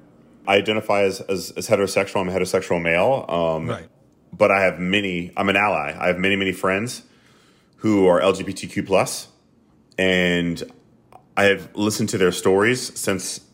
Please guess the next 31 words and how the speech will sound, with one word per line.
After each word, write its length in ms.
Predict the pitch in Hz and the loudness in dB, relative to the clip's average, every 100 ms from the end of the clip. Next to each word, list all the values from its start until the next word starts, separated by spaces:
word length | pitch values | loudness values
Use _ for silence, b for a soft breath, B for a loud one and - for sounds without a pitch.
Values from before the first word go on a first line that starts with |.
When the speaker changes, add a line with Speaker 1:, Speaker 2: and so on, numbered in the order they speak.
| - | -2
Speaker 1:
I 140 | 95 | 0
was 220 | 92 90 | 2 0
in 80 | 87 | -2
college. 480 | 85 95 107 135 - | 2 2 4 0 -2
Like, 200 | 87 90 | -2 2
I 80 | 92 | 2
met 160 | 95 | 0
my 140 | 87 87 | -2 -4
first 380 | - 95 98 - | 0 0 0 -2
openly 340 | 92 92 90 | -2 -2 -2
gay 560 | 87 87 87 87 92 B B B B B B B B - | 2 2 2 -2 -6 B B B B B B B B -6
man 720 | 92 95 95 90 104 127 127 - _ - | 0 2 4 2 0 -4 -10 -20 _ -8
when 180 | 95 98 | 0 2
I 20 | |
was 100 | 92 | 2
in 60 | |
college. 400 | 90 123 82 76 - | 2 2 2 -2 -2
I 80 | 95 | 0
grew 160 | 92 104 | 4 2
up 80 | |
in 60 | 92 | 2
the 80 | 92 | -2
South, 460 | 92 92 123 - - - | 0 0 -4 -10 -20 -8
where 580 | 87 90 87 85 85 - - _ | 2 4 4 4 2 -2 -20 _
there 240 | - 95 90 | 0 4 4
are, 120 | 82 | 2
there 180 | 78 87 | 2 2
are 40 | |
a 40 | 82 | 4
lot 260 | 90 98 | 2 2
of 320 | 82 71 - | 0 -4 -18